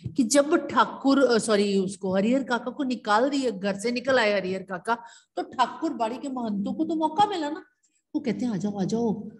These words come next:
आपको अच्छा खाना देंगे, आप ठाकुर बाड़ी में रहो।" बस अपनी जमीन जो है ठाकुर बाड़ी के नाम कर दो, यानी ठाकुर बाड़ी और बड़ी हो जाए,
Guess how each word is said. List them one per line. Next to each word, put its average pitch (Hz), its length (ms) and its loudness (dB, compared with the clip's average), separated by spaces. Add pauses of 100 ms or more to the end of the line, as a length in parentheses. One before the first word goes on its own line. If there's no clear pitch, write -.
(120)
आपको 226 220 -4
अच्छा - 260 -2
खाना 262 320 -6
देंगे, 277 380 -4
आप 269 240 -2
ठाकुर 269 360 2
बाड़ी 339 260 4
में 370 140 -4
रहो।" 330 400 -2 (340)
बस 247 380 -2 (160)
अपनी 233 280 0
जमीन 190 500 0
जो 208 120 -4
है 226 160 -6
ठाकुर 208 260 -6
बाड़ी 175 260 -4
के 185 80 -8
नाम 165 300 -8
कर 165 120 -14
दो, 165 220 -12 (320)
यानी 196 240 4
ठाकुर 185 320 0
बाड़ी 175 280 0 (140)
और 196 200 -2
बड़ी 196 300 0
हो 190 120 4
जाए, - 240 -4